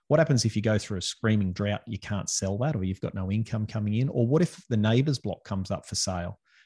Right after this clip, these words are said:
and you've got two million out the door to buy the commercial premises and the bank says, "Sorry, we can't lend you the money to buy the neighbour's block," and you miss out.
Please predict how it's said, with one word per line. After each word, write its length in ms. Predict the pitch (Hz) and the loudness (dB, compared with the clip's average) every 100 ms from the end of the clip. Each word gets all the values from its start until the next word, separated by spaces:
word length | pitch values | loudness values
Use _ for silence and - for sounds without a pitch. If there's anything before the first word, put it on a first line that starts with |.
| _ | _
and 100 | 113 | 2
you've 80 | 107 | 4
got 160 | 110 | 2
two 160 | - 127 | 2 4
million 340 | 123 113 104 98 | 6 6 4 2
out 180 | 101 | 0
the 60 | 104 | -2
door 240 | 98 104 | -2 0
to 60 | 98 | 0
buy 180 | 95 95 | 0 -2
the 80 | 92 | -2
commercial 380 | 92 95 - | -4 -4 -4
premises 500 | 95 113 139 - 92 | -2 2 2 0 -2
and 60 | 98 | -2
the 40 | |
bank 200 | 98 101 - | -2 -2 -4
says, 160 | 92 | -4
"Sorry, 320 | - 107 98 | 0 2 2
we 100 | 95 | 0
can't 260 | 98 107 98 | -2 -4 -2
lend 180 | 101 98 | -2 0
you 60 | |
the 80 | 92 | 0
money 220 | 92 95 | -2 -2
to 80 | 92 | -4
buy 180 | 95 92 | -2 -2
the 100 | 90 | -2
neighbour's 360 | 95 120 131 110 | 0 0 0 -2
block," 320 | 87 120 - _ _ _ | -4 -4 -6 _ _ _
and 120 | 101 | 0
you 60 | 101 | 2
miss 240 | 104 - | 0 0
out. 280 | 110 104 | 0 0